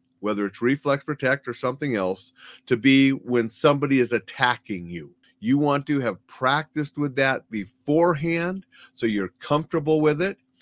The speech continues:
You want to have, make sure it's maintained so when you need it, it's there and you can use it. So we have to have our preparation of the materials, equipment, or kit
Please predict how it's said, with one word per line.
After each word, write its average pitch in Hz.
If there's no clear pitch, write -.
You 113
want 113
to 117
have, 120
make 123
sure 131
it's 113
maintained 131
so 117
when 117
you 110
need 135
it, 196
it's 110
there 143
and 120
you 123
can 120
use 104
it. -
So 107
we 110
have 131
to 143
have 131
our 104
preparation 120
of 92
the 98
materials, 151
equipment, 131
or 90
kit -